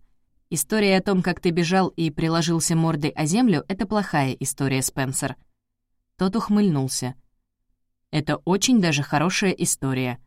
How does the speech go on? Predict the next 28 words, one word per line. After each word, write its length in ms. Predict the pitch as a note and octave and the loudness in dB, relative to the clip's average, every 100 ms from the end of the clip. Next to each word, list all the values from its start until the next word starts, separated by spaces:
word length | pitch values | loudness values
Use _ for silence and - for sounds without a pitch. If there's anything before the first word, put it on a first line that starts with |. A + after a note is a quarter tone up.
| _ _ _ - | _ _ _ -2
Её 280 | E3 E3+ E3 | 0 2 0
классно 400 | F3 E3 - D#3+ | 0 0 0 0
рассказывать 520 | D#3 - D#3+ D#3 D#3 | 0 0 0 0 0
на 60 | D#3 | 0
вечеринках, 680 | D3+ - F#3+ D#3 C3 A2 | -2 0 0 0 -2 -8
поверь 360 | - D#3+ D#3 C3 | -4 -2 0 0
мне. 240 | B2+ B2+ _ _ _ - | -2 -4 _ _ _ -8
Всегда 400 | - E3+ E3+ A3+ | -2 0 2 2
находятся 560 | A3+ - F3 F#3 - | 2 0 0 0 0
единомышленники". 1040 | E3 D3+ D3 C3+ D3+ - F3 E3 D#3 D3 C#3+ - _ _ _ _ _ | 0 2 2 2 0 0 0 2 0 -4 -6 -14 _ _ _ _ _
Я 180 | - D3 | -2 -2
покачала 460 | D3+ D#3 D3+ E3 D3+ | -2 -4 -2 0 0
головой 420 | C#3+ C#3+ D#3 G#3 | 0 0 0 -2
и 40 | |
почти 400 | G3 C#3 - - | -2 -4 -4 -4
улыбнулась. 720 | E3+ D#3+ D3+ C#3+ C3 B2 - - _ _ _ - | -2 -2 0 -2 -2 -6 -10 -14 _ _ _ -8
"Вот 320 | C#3+ A#3 F#3+ | -4 -2 -2
дурак". 420 | D3 C3+ B2+ - _ _ _ _ _ _ _ | 0 0 -2 -8 _ _ _ _ _ _ _
Он 160 | D#3+ D#3 | -2 -2
снял 340 | - E3+ E3 | 0 0 0
с 80 | D#3 | -2
головы 380 | D#3 D#3+ D#3 D#3 | -2 -2 0 0
воображаемую 760 | D3+ C#3+ D3+ D3 D3 C#3+ C#3 | 0 -2 -2 0 0 0 0
шляпу 420 | C3+ F#3 A3 G3+ | -2 -2 -4 -4
и 200 | F#3+ E3 | -4 -4
изобразил 560 | D3 D3 D3 C#3+ F3 G3+ | -2 -2 -2 -2 0 -2
лёгкий 380 | C#3+ C#3+ - C#3+ | 0 -2 -4 -6
поклон. 520 | C#3+ C#3 C3+ B2 | -6 -6 -6 -6